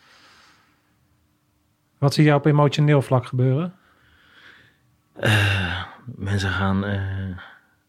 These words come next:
Speaker 2: sommige mensen gaan schreeuwen, huilen, eh, trillen, kotsneigingen, eh. Mensen lopen weg, draaien zich weg,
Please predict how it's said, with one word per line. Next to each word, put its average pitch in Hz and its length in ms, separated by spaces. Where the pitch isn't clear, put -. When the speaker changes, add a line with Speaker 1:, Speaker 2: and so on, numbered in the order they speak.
Speaker 2:
sommige 107 280
mensen 104 180
gaan 98 120
schreeuwen, 92 640
huilen, 95 760
eh, 95 60
trillen, 95 640
kotsneigingen, 95 840
eh. 95 60
Mensen 117 280
lopen 110 300
weg, 101 300
draaien 104 420
zich 101 140
weg, 101 300